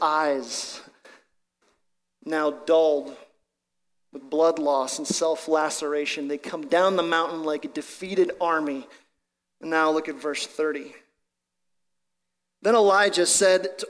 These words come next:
all the people, "Come near to me," which is his way of saying, "I don't want you to miss this."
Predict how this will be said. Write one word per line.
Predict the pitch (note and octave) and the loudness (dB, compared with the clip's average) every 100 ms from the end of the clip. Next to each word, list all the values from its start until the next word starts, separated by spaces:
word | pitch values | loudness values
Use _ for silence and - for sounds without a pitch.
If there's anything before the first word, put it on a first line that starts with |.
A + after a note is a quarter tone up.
| - | 0
all | G3 G3 | 4 4
the | F#3+ | 2
people, | - E3 D#3 D#3+ C#3 C#3+ _ _ _ _ | -4 -6 -6 -8 -10 -14 _ _ _ _
"Come | G#3+ G#3 F#3+ | -2 0 2
near | F3 | 0
to | D3+ - | 0 -4
me," | C#3+ C3 B2+ - | -6 -8 -14 -18
which | D3 C#3 | -16 -12
is | D3+ | -10
his | E3 D3 | -8 -6
way | C#3+ | -6
of | |
saying, | C3+ D#3 C#3+ C3 | -4 -4 -4 -6
"I | - - | -14 -16
don't | D#3+ D#3 | -16 -16
want | D3 D3 - | -18 -16 -16
you | |
to | C3+ | -14
miss | C3 B2+ A#2+ | -14 -14 -8
this." | - - - - - - | -8 -8 -14 -12 -12 -16